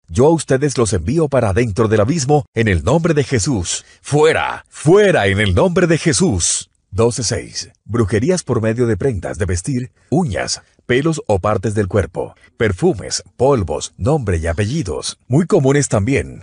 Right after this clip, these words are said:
Hay que tener cuidado con los regalos, lo que hacemos o lo que pisamos, si nuestra ropa se pierde o se presta. He visto muchas personas embrujadas por medio de estas prácticas. Doce seis uno.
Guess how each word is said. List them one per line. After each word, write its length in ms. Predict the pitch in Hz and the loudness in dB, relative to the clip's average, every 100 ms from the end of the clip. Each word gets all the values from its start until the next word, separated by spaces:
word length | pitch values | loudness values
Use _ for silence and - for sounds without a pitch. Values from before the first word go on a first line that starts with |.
| - - | -14 -2
Hay 160 | 139 | 0
que 120 | 156 156 | 0 -2
tener 260 | 98 101 | 0 -2
cuidado 460 | 101 92 95 113 120 | -2 -2 0 -2 -2
con 100 | 110 | -4
los 140 | 98 | -2
regalos, 580 | 101 85 107 67 62 - - | -2 0 0 -4 -8 -12 -10
lo 160 | - 110 | -2 0
que 100 | 104 | 0
hacemos 460 | 95 139 170 180 - | 0 -2 -2 -6 -2
o 100 | 113 | 0
lo 120 | 98 | 0
que 100 | 101 | 0
pisamos, 640 | 85 90 156 95 62 - - | -2 -2 -4 -6 -10 -16 -8
si 140 | 113 | -2
nuestra 300 | 101 92 87 | -2 -2 -2
ropa 260 | 101 139 139 | -2 -4 -4
se 140 | 110 | -4
pierde 320 | 98 139 143 | -2 -2 -2
o 60 | 135 | -4
se 120 | 123 | -4
presta. 480 | 135 117 - - - - | -4 -6 -6 -12 -14 -4
He 80 | - | 0
visto 260 | 135 - 110 | 0 0 -2
muchas 360 | 127 165 160 | -2 -2 -2
personas 420 | 143 113 135 135 | -2 -2 -2 -2
embrujadas 640 | 123 113 92 127 107 107 - _ - | -2 -2 2 2 2 0 -6 _ -2
por 200 | 104 82 | 0 2
medio 320 | 92 139 170 | 0 2 2
de 100 | 139 | 0
estas 260 | 107 123 - | 0 -4 -2
prácticas. 680 | 131 101 92 - - - _ | -2 -2 -6 -8 -8 -10 _
Doce 320 | 104 123 139 151 | 0 0 0 -2
seis 320 | 123 113 - | -2 -2 -2
uno. 380 | 113 80 62 | -2 -4 -6